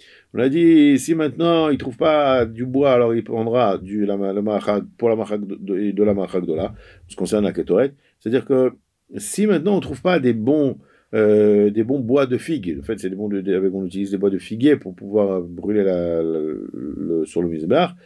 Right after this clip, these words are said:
alors il prendrait de toute façon d'autres, euh, de la mahak de là. Donc, euh, et, et il faut savoir que la mahak de là, on pouvait la faire aussi de,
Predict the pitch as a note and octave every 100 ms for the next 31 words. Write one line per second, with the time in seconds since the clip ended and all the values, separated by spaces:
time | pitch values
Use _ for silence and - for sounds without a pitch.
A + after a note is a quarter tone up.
0 | _ _ B2 F#3 E3 E3 E3 C#3+ A#2+ B2
1 | A#2 B2+ B2 B2 C#3+ _ G2+ G#2+ G#2 -
2 | E2 - C3 - F2+ A#2+ B2+ - _ _
3 | - F#2 F2+ D#2+ E2 E2+ F#2 F#2 F2+ F2
4 | G2 - F#2 F#2 D3 F3+ - _ _ _
5 | A#2+ B2 B2 A#2+ A#2 A#2 A2+ A2 A2 G#2+
6 | G#2 G#2 G#2 G2+ F#2+ F#2+ F2+ G2 - G2
7 | A#2+ A2+ A2+ A2+ B2 D#3+ E3+ B2 A#2 B2+
8 | G#2 C3 B2 G#2 - B2+ C3+ - - _
9 | - F#2+ A2 G#2+ G#2 G2+ G2 G2 F#2+ D#2+